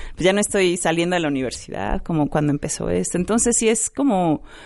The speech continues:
para mí un tema importante ver ahora qué sigue, pero estoy con la mejor de las disposiciones, estoy feliz, le-, agradecida con Dios,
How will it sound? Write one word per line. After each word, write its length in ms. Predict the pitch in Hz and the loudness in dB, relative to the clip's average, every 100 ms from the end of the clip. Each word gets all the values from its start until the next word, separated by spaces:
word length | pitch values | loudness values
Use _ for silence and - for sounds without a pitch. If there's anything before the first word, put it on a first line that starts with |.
| - | -6
para 200 | 175 185 | 2 2
mí 100 | 190 | 2
un 140 | 202 | 0
tema 520 | 202 196 190 185 160 - | 0 -2 2 2 2 0
importante 720 | 151 165 165 160 165 165 180 | -2 0 -2 -2 -2 0 2
ver 220 | 170 156 | 2 4
ahora 360 | 110 180 165 170 | 4 4 2 -2
qué 180 | 175 | -4
sigue, 500 | 175 - 170 170 208 | -6 -4 -4 -2 -2
pero 200 | 226 208 | 0 -2
estoy 200 | 185 185 | 0 -4
con 240 | - 190 180 | -6 -6 0
la 100 | 147 | 2
mejor 440 | 147 151 185 180 | 2 0 0 0
de 80 | 180 | 0
las 180 | 170 151 | -2 -2
disposiciones, 880 | 139 156 - 156 - 170 165 175 180 | -6 -8 -8 -8 -4 -2 -2 -4 -6
estoy 300 | 165 165 160 | -4 -4 -4
feliz, 640 | - 170 175 180 190 - | -2 -2 0 -2 -4 -2
le-, 180 | 165 - | -4 -2
agradecida 600 | 180 165 165 165 165 165 | -2 0 0 -2 0 -2
con 180 | - 151 | -2 -4
Dios, 280 | 160 87 | -2 -4